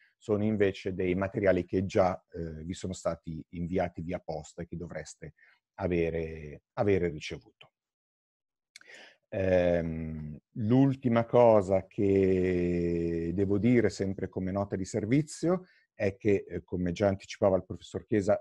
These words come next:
questo incontro si inserisce in un, diciamo, in un percorso di, di eventi, di incontri, di occasioni,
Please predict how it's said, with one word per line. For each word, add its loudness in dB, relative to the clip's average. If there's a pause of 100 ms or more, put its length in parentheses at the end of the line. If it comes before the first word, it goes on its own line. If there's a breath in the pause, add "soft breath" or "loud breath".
(140)
questo -2
incontro -2
si -6
inserisce 2 (360)
in -4
un, 0
diciamo, -4
in 0
un -2
percorso 0 (340 loud breath)
di, 0
di -8
eventi, 2
di 0
incontri, 2
di -2
occasioni, 2